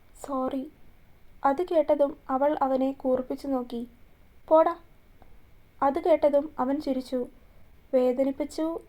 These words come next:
എന്നെനിക്കറിയാം. അതാ സോറി പറഞ്ഞത്."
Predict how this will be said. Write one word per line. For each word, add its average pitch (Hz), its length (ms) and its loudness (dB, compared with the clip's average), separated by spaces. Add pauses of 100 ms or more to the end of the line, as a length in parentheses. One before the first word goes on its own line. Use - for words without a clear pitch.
എന്നെനിക്കറിയാം. 294 680 0 (600)
അതാ 269 340 2 (180)
സോറി 254 240 2
പറഞ്ഞത്." 247 420 -2